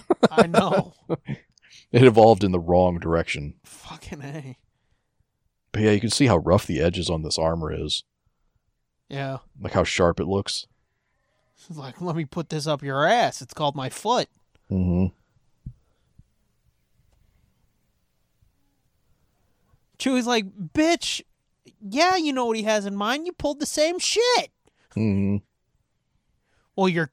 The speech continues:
Speaker 2: fucking girlfriend did.
Speaker 1: Yeah. Back to, uh,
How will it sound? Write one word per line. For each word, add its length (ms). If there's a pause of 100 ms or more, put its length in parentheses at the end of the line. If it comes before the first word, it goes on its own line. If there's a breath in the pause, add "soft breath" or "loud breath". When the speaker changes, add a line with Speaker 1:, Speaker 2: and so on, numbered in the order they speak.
(100)
Speaker 2:
fucking 400
girlfriend 680
did. 360 (1800 soft breath)
Speaker 1:
Yeah. 280 (180)
Back 220
to, 240
uh, 280